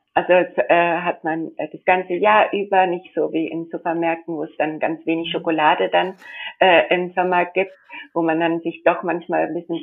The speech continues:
Speaker 1: freut, wenn man mal am Abend irgendwie zum Kaffee oder so oder zum Rotwein irgendwas schnabulieren kann.
Speaker 2: Mhm.
Speaker 1: Ähm, genau,
Speaker 2: <laughs>
Speaker 1: also gibt's immer.
Speaker 2: Mhm.
Speaker 1: Und, ähm, ja, also, äh, ich hoffe, euch die Webseite gefällt euch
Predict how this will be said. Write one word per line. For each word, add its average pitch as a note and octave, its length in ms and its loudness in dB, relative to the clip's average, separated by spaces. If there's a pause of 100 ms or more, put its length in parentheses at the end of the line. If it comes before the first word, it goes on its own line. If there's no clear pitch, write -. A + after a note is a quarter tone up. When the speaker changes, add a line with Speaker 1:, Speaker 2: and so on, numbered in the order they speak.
(140)
Speaker 1:
freut, D#3+ 240 2
wenn E3 100 -6
man D#3+ 180 -4
mal D#3 200 -2
am D3 160 -4
Abend D#3 400 -2
irgendwie D#3 600 -8
zum D#3 160 -12
Kaffee D#3+ 280 -6
oder D#3 260 -4
so D3+ 180 -6
oder D3 200 -4
zum D#3+ 140 -4
Rotwein D#3+ 460 0
irgendwas D#3 400 -2 (340)
schnabulieren E3+ 640 -2
kann. C#3+ 140 -10
Speaker 2:
Mhm. D3+ 180 -16 (600)
Speaker 1:
Ähm, E3+ 380 4 (180)
genau, E3 340 -2
Speaker 2:
<laughs> - 260 -16
Speaker 1:
also - 120 -12 (180)
gibt's F#3 240 -2
immer. F#3 400 0 (1000)
Speaker 2:
Mhm. - 60 2
Speaker 1:
Und, E3 840 -2 (200)
ähm, D#3 400 -14 (260)
ja, E3+ 520 0
also, E3 220 -2 (260)
äh, E3+ 180 2
ich F#3+ 100 -10
hoffe, F#3 380 -2
euch E3+ 240 -6
die D#3 160 -6
Webseite D#3+ 480 -2
gefällt D#3 440 -4 (180)
euch D#3 140 -8